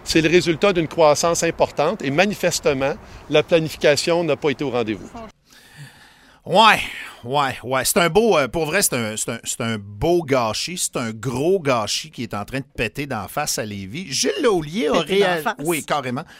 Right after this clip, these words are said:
Speaker 2: Euh, Gilles Laulier a réagi, lui, à ce qui se passe présentement.
Speaker 3: En fait, il a réagi aux poursuites de moratoire.
Speaker 2: Parce que c'est dur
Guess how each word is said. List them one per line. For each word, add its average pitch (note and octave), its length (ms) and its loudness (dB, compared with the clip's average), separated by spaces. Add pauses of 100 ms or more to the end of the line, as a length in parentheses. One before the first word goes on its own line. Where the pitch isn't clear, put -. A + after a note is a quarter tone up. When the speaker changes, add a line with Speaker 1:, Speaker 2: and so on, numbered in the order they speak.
(280)
Speaker 2:
Euh, E3 460 6
Gilles A#3 240 2
Laulier G3+ 300 4
a B3+ 100 4
réagi, F#3 640 2
lui, G#3+ 320 -2
à D#3+ 80 0
ce - 100 -2
qui - 100 -4
se - 120 0
passe G#3+ 280 0
présentement. E3+ 580 -2
Speaker 3:
En A#3 40 0
fait, B3 120 -4
il G3+ 120 -4
a G3 60 0
réagi A3 480 -2
aux B3 80 -6
poursuites B3 540 -8
de E3+ 360 -6
moratoire. F3 640 -6
Speaker 2:
Parce C3+ 140 0
que - 60 2
c'est D#3+ 100 2
dur A#3+ 200 2